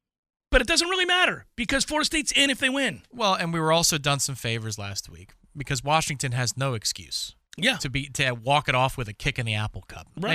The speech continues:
Speaker 2: have no excuse for
Speaker 1: Right.
Speaker 2: that.
Speaker 1: But it's not that
Speaker 2: Alabama's
Speaker 1: too
Speaker 2: got no excuse for fourth and thirty-one. But I think if Alabama wins that game by seventeen and it's a laugher in the fourth
Speaker 1: Mm.
Speaker 2: quarter, they're eighth right now in the polls. I'd be very interested to see where they were, where they would be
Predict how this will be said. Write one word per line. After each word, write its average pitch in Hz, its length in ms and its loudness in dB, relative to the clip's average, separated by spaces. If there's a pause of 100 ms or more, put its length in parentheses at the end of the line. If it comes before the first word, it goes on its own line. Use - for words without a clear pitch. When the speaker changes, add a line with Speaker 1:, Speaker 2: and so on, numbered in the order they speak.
Speaker 2:
have 143 80 -8
no 214 220 2
excuse 98 360 -4
for - 120 -6
Speaker 1:
Right. 139 140 0
Speaker 2:
that. - 80 -18 (120)
Speaker 1:
But 320 120 6
it's - 100 -2
not 339 80 4
that 196 100 6
Speaker 2:
Alabama's 226 460 6
Speaker 1:
too - 20 -6
Speaker 2:
got 233 140 2
no 247 220 2
excuse 175 340 0
for 156 120 -2
fourth 151 240 -4
and 135 100 -8
thirty-one. 143 280 -2
But 190 120 2
I 190 80 2
think 302 140 2
if 269 120 0
Alabama 247 460 4
wins 226 200 0
that 208 160 2
game 202 160 0
by 175 120 4
seventeen 190 800 0 (120)
and 156 100 -2
it's 147 120 -2
a 156 40 -6
laugher 175 360 2
in 165 40 0
the 151 60 -2
fourth 226 240 -2
Speaker 1:
Mm. 233 60 -2
Speaker 2:
quarter, 233 280 4 (280)
they're 180 200 2
eighth 196 240 -2
right 139 220 -2
now 117 400 -2
in 123 60 -8
the 120 80 -6
polls. 98 440 -6
I'd 147 160 -2
be 180 120 0
very 190 260 4
interested 185 320 -2
to 160 80 0
see 180 180 4
where 160 180 0
they 156 120 2
were, 143 400 2 (480)
where 160 160 0
they 151 100 4
would 147 240 -2
be 120 300 -2